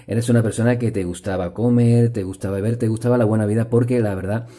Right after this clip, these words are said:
es que siempre en Egipto, repito, sí estuviste allí, tuviste bastante dinero, tuviste no plata, bueno, plata también, pero tuviste, la verdad que bastante oro, ¿eh? Tuviste bastante oro.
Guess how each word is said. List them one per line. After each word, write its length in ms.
es 120
que 160
siempre 680
en 160
Egipto, 440
repito, 460
sí 340
estuviste 460
allí, 320
tuviste 640
bastante 680
dinero, 340
tuviste 480
no 280
plata, 540
bueno, 240
plata 280
también, 320
pero 180
tuviste, 560
la 120
verdad 200
que 100
bastante 520
oro, 320
¿eh? 240
Tuviste 420
bastante 400
oro. 200